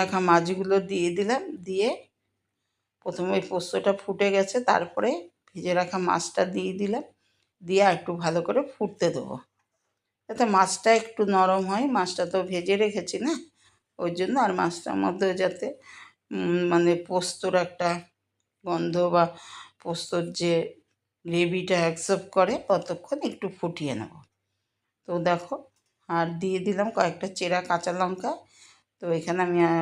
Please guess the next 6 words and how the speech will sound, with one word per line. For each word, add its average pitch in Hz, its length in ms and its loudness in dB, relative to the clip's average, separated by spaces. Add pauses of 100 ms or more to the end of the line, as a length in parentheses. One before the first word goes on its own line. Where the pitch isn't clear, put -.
(120)
আজকে 165 320 -10 (120)
শুকনো 180 300 -6 (100)
লঙ্কার 175 320 0 (100)
কিছুই 190 380 -4 (680)
ইউজ 185 260 -2 (120)
করিনি, 196 380 0